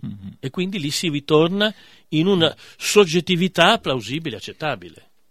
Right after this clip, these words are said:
Speaker 1: Non ti scandalizzi mai quando parli con altri credenti che hanno un'immagine molto diversa da, da, di Dio,
Speaker 2: Eh,
Speaker 1: dalla
Speaker 2: io non
Speaker 1: tua?
Speaker 2: amo la parola s-, eh, s-, scan-, scandalizzo.
Speaker 1: Eh.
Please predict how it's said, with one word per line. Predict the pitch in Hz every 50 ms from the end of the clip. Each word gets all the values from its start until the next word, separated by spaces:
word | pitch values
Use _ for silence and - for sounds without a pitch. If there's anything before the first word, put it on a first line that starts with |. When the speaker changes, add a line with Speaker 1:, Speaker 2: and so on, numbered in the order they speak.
| _ _ _
Speaker 1:
Non | - 135 175 214 214
ti | - 214
scandalizzi | 170 - 190 185 196 202 202 156 - 180
mai | 175 151 117 107 107 110 127 - -
quando | - 135 135 131 123 120
parli | - - 143 147 147 139 139 127 127 -
con | - - 135 127 127
altri | - 151 175 175 156 - 123 135 -
credenti | - 123 127 123 143 156 175 180 160 - - 131
che | - - 139
hanno | 147 151 151 143
un'immagine | 139 135 131 143 156 160 - 147 147 147
molto | 147 170 226 262 269 233 - 156
diversa | 120 123 117 127 127 123 - - 113
da, | 110 110 110 107
da, | 107 - 107 101 71 78 76 - - - - - - - - - - - - - _ _ _
di | - 117 110
Dio, | 110 131 135 131 120 110 -
Speaker 2:
Eh, | - -
Speaker 1:
dalla | 113 - 147
Speaker 2:
io | 151 180
non | 185 165
Speaker 1:
tua? | 151 165
Speaker 2:
amo | 160 151
la | 143 135 127
parola | - 139 135 147 143 139 131 - -
s-, | - - - -
eh, | 123 120 117 113 110 110 107 104 104 107 98 104 104 - -
s-, | - - -
scan-, | - - - - 113 104 107 107 -
scandalizzo. | - - - 120 113 117 127 127 131 120 107 95 90 101 98 - _
Speaker 1:
Eh. | _